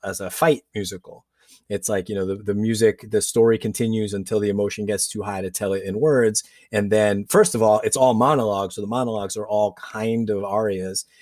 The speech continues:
And then, I mean, that's, like, August Wilson terminology. And then the fights are all still trying to tell story dramaturgically through the,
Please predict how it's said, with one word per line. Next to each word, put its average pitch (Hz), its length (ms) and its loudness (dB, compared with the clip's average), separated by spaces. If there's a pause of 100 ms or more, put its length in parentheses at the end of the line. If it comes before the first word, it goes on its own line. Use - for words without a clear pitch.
(120)
And 107 220 -2
then, 101 540 -2
I 107 60 -4
mean, 98 120 -4
that's, 95 180 -4
like, 92 220 -4
August 95 320 0
Wilson 92 540 -2
terminology. 95 640 -6 (260)
And 117 260 2
then 127 560 4
the 107 120 4
fights - 460 4
are 110 180 4
all 113 340 6
still 120 680 2 (240)
trying 123 380 0
to 110 60 0
tell 113 300 0
story 117 460 0
dramaturgically 104 840 -2
through 107 420 -8
the, 95 280 -12